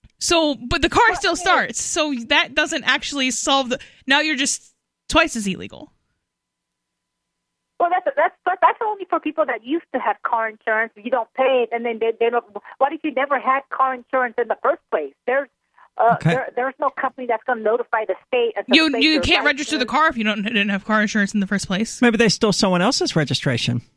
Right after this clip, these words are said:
Speaker 3: Sarah, are you trying to send these people to life in prison? Just s-, keep stacking on charges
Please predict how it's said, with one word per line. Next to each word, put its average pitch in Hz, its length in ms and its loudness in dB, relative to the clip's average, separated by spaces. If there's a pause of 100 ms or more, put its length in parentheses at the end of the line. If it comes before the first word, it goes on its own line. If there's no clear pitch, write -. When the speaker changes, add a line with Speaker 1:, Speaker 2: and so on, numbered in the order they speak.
(1160)
Speaker 3:
Sarah, 269 260 4
are 240 100 0
you 262 120 0
trying 277 180 2
to 262 80 2
send 262 240 0
these 208 360 0
people 226 300 0
to 202 140 0
life 185 300 2
in 190 120 2
prison? 180 400 2
Just - 280 0
s-, - 260 -8
keep - 220 0
stacking 202 420 2
on 185 160 2
charges 180 600 0